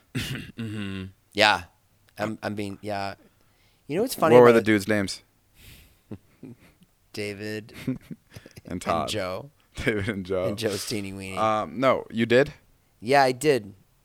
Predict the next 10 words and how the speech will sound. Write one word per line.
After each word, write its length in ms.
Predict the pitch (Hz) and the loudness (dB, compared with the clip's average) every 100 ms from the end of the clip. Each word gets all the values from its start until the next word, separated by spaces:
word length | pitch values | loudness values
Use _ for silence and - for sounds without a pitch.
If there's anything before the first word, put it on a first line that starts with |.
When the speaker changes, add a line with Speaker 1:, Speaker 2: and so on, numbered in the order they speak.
| _ | _
Speaker 1:
Yeah. 320 | 120 110 104 117 | -4 -4 -4 -8
Threesomes 360 | 208 302 427 381 | -8 -6 -4 -4
are 100 | 311 | -2
not, 400 | 233 208 202 - _ _ _ _ _ _ _ - - _ _ _ | 0 2 0 -2 _ _ _ _ _ _ _ -20 -18 _ _ _
they're 80 | 170 | -10
not 180 | 202 294 | -8 -6
what 100 | 349 | -4
you 100 | 320 | -4
think. 540 | - 247 139 - - _ _ | -2 0 -2 -6 -18 _ _
Speaker 2:
<laughs> 40 | _ | _